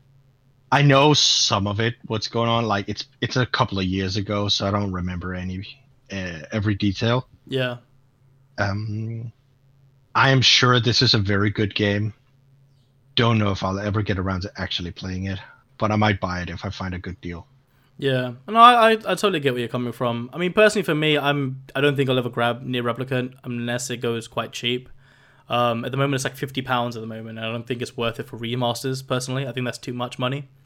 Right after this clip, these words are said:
Speaker 2: uh, for remastered games. I think they should be down to, like, thirty quid, just like how I said about Mass Effect Legendary Edition, to be fair.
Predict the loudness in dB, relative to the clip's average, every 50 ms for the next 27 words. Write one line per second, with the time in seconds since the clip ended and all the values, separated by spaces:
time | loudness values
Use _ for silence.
0 | _ _ _ _ _ _ _ _ _ _ -10 -6 -4 -2 -2 -2 -4 -6 -8 -8
1 | -6 -4 -4 -2 -2 -2 -2 -4 -6 -6 -4 -2 -2 -2 -2 -2 -2 -2 -2 -2
2 | -6 -10 -10 -10 -12 -10 -10 -8 -6 -6 -6 -6 -6 -8 -12 -12 -8 -6 -4 -4
3 | -4 -6 -4 -4 -4 -4 -4 -6 -12 -20 _ _ -20 -20 _ _ -10 -8 -6 -4
4 | -4 -2 0 0 0 0 -2 -4 -8 -10 -8 -6 -4 -2 -2 -4 -4 -4 -4 -4
5 | -4 -4 -4 -8 -8 -8 -6 -6 -6 -6 -6 -8 -8 -10 -12 -12 -10 -10 -10 -10
6 | -12 -16 -16 -16 -16 -16 -14 -14 -14 -14